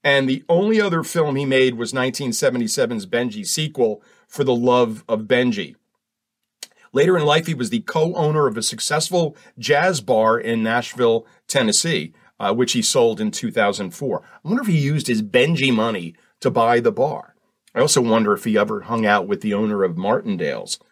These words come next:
which I think is also down in Tennessee. Uh, so that's Benji introducing both Cynthia Smith and Alan Fusat, neither of whom made anything really out of the realm of the Benji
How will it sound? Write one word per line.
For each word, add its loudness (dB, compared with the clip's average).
which -8
I 0
think -2
is -8
also -6
down -10
in -14
Tennessee. -8
Uh, 2
so -2
that's -2
Benji -2
introducing -2
both 2
Cynthia 0
Smith 0
and 0
Alan 2
Fusat, -2
neither 2
of 0
whom 0
made 2
anything -2
really -2
out 4
of -4
the -4
realm 2
of -4
the -2
Benji -2